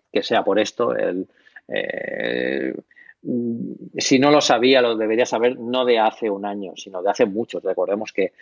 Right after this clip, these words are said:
eh, esto no viene de ahora, ni de hace cinco, ni de hace diez años. O sea, esto ya viene de mucho antes, eh, este agujero, entre comillas, de seguridad. Lo que pasa es que la potencia de las máquinas ha evolucionado tanto que se permite que en mu-, en ciclos muy cortos se puedan hacer muchas más acciones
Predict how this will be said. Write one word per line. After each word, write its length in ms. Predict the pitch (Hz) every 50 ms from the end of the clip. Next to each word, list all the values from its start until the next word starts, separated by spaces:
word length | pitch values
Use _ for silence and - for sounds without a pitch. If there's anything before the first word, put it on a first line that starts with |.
| - - _ _ _
eh, 340 | _ - 104 101 98 98 - -
esto 300 | 123 120 - - 131 127
no 80 | 135
viene 220 | 135 143 123 110 101
de 80 | 92
ahora, 240 | 90 104 131 135 110
ni 160 | 92 98 98
de 80 | 98 104
hace 180 | - - 113
cinco, 360 | - - 123 123 131 117 113 101
ni 120 | 101 101
de 80 | 101 104
hace 180 | - - 117
diez 260 | 98 101 101 92 - 117
años. 220 | 123 120 95 87
O 20 | 92
sea, 180 | 101 107 95
esto 160 | 90 - -
ya 140 | 113 113 117
viene 240 | 110 117 123 127 143
de 140 | 139 117 101
mucho 360 | 101 117 - - - 113 90
antes, 400 | 95 127 131 - - 85 - - _ _ - - - - _ _ _ _
eh, 460 | - 120 107 98 - - - 117 113
este 460 | 101 - - - 113 104 101 101 - -
agujero, 420 | - 117 120 113 110 - - 127 123
entre 180 | 123 113 120
comillas, 360 | - 117 117 123 120 110 101
de 80 | 101 104
seguridad. 520 | - 113 101 98 95 95 95 98 92 - - -
Lo 100 | 98 85
que 80 | 87
pasa 160 | - - 123
es 20 | 113
que 60 | 123
la 100 | 123 110
potencia 480 | 101 104 - 117 120 117 - - 120 107
de 60 | 104
las 160 | 98 95 101
máquinas 520 | 107 117 - - 131 123 117 139 156 - _ _ _ _ _ _ _ _ _ _
ha 100 | 143 127
evolucionado 460 | 117 135 139 - 139 131 131 127 123
tanto 280 | - 131 143 151 165
que 80 | - 123
se 140 | - - 117
permite 440 | - 98 101 110 117 117 - 143 -
que 120 | 120 104
en 120 | 101 101
mu-, 440 | 104 107 110 113 113 123 127 147 147 -
en 140 | 117 110 107
ciclos 340 | - - 139 139 135 113 101
muy 240 | 117 120 131 139
cortos 420 | 135 - 147 151 147 - - 175 -
se 120 | - 117
puedan 180 | - 113 110 113
hacer 240 | 104 - 127 117 113
muchas 320 | 117 123 123 - 120 113
más 140 | 113 104 -
acciones 500 | 113 - - - 123 120 131 156 156